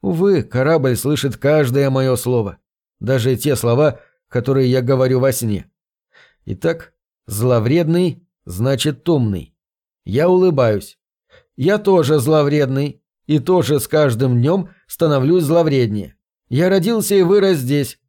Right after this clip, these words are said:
на боевом космическом корабле номер тридцать один.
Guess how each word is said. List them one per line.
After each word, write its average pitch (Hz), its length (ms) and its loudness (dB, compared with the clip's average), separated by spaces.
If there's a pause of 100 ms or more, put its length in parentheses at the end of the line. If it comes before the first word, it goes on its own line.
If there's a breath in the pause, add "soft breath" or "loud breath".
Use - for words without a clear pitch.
(140)
на 135 180 0
боевом 139 460 2
космическом 139 720 -2
корабле 131 440 2
номер 143 440 0 (160 soft breath)
тридцать 139 500 -2
один. 110 380 -2